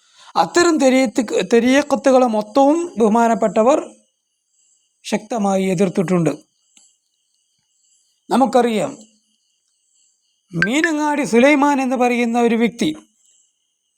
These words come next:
ശരീഅത്തിനോട് അല്ലെങ്കിൽ നിസ്കാരത്തിൻ്റെ വിഷയത്തിലൊക്കെ അതൊന്നും ശ്രദ്ധിക്കാതെ ഞാനൊരു ഷെയ്ഖാണ് എന്നും പറഞ്ഞ് ഇരുന്നിരുന്ന മീനങ്ങാടി സുലൈമാൻ എന്ന് പറയുന്ന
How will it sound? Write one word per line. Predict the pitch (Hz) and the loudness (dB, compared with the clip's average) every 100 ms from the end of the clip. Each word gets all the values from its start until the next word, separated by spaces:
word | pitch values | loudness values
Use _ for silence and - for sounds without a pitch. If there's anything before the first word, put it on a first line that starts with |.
| _ _ | _ _
ശരീഅത്തിനോട് | - 220 240 302 277 269 262 254 240 247 214 - _ - | 0 2 2 2 2 0 2 2 2 2 0 -8 _ -2
അല്ലെങ്കിൽ | 226 247 240 | 0 2 0
നിസ്കാരത്തിൻ്റെ | 233 - - 285 285 - 262 240 | -4 -4 2 4 2 0 0 0
വിഷയത്തിലൊക്കെ | 233 175 240 233 240 233 233 214 170 - _ _ _ _ _ _ - | 0 0 0 2 0 0 0 -2 -2 -10 _ _ _ _ _ _ -4
അതൊന്നും | - 285 269 247 | 0 2 2 0
ശ്രദ്ധിക്കാതെ | 233 233 240 233 226 226 | -2 -2 0 2 2 0
ഞാനൊരു | 208 254 262 | 0 0 0
ഷെയ്ഖാണ് | 190 214 226 285 269 254 | 0 0 2 2 2 2
എന്നും | 233 226 214 | -2 -2 0
പറഞ്ഞ് | 214 214 262 302 - _ _ _ _ _ _ | 0 0 -2 -2 -6 _ _ _ _ _ _
ഇരുന്നിരുന്ന | 233 247 240 233 214 226 | -2 0 0 0 0 2
മീനങ്ങാടി | 208 247 233 226 214 | 4 2 2 2 2
സുലൈമാൻ | 196 190 202 190 190 185 - - | 0 0 0 2 0 -2 -6 -2
എന്ന് | 214 | 0
പറയുന്ന | 202 196 202 208 | 2 2 0 0